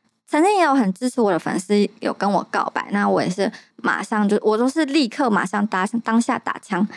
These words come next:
就像我打枪所有以前小时候追过我的男生一样，但是我都会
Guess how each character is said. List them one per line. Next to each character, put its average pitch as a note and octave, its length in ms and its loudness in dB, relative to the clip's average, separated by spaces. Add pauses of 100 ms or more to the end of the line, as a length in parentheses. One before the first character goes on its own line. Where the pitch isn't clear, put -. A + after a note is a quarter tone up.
(360)
就 B3+ 80 0
像 A#3+ 180 2
我 G#3 100 2
打 F#3+ 180 -4
枪 A#3 280 2
所 A3+ 240 0
有 A3+ 180 2
以 - 80 -2
前 G3 160 -2
小 G3 120 -2
时 F3+ 120 -6
候 G3+ 60 0
追 A3 160 0
过 A3+ 120 0
我 G3+ 80 2
的 D#3+ 100 0
男 D#3 260 0
生 A3+ 160 0
一 F#3 140 -2
样， G3+ 180 -2 (360)
但 D4 140 2
是 E4 100 2
我 A3+ 140 4
都 G3+ 160 0
会 C4 280 0